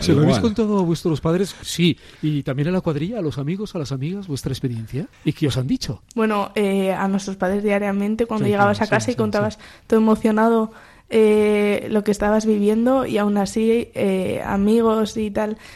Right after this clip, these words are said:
Speaker 3: se quedaban un poco, "Pero estás entrando en la cárcel de Basauri, ¿eres consciente?". Y, y los primeros días no eres consciente hasta que, por ejemplo, pues ayer acabamos y decías, "Es que llevo cuatro días entrando en el centro penitenciario de Basauri y hablando con,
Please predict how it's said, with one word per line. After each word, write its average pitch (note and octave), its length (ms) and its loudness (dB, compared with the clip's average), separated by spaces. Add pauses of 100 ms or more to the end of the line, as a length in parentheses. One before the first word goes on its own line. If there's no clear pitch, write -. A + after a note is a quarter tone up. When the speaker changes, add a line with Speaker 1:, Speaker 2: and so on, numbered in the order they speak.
Speaker 3:
se - 120 -4
quedaban G#3 260 4
un A3 100 2
poco, G#3+ 240 2
"Pero - 160 -4
estás G3 360 -4
entrando A3+ 380 4
en C#4 80 6
la G3+ 100 0
cárcel C4+ 320 2
de C#4 80 6
Basauri, - 400 0
¿eres A#3+ 180 2
consciente?". A3 720 -2 (460)
Y, A#3+ 520 4
y A3+ 280 2
los A3+ 180 4
primeros B3 380 6
días C4+ 300 4
no A3+ 100 2
eres A#3 160 0
consciente A3+ 440 -2
hasta A3+ 200 -6
que, G#3+ 120 -4
por G3+ 100 -4
ejemplo, G3+ 360 -4
pues - 180 -12
ayer G3 300 -2
acabamos G3 580 -2
y G#3 60 -4
decías, - 360 -8
"Es - 100 -16
que A3 140 -6
llevo G3+ 200 -6
cuatro G3 340 -4
días G#3 260 -6
entrando G#3 360 -2
en G#3 60 -2
el G3 80 -2
centro G3+ 280 -6
penitenciario G3 560 -2
de G#3+ 120 -4
Basauri G3 340 -4
y A3 40 -2
hablando G3 400 -4
con, G#3 240 -2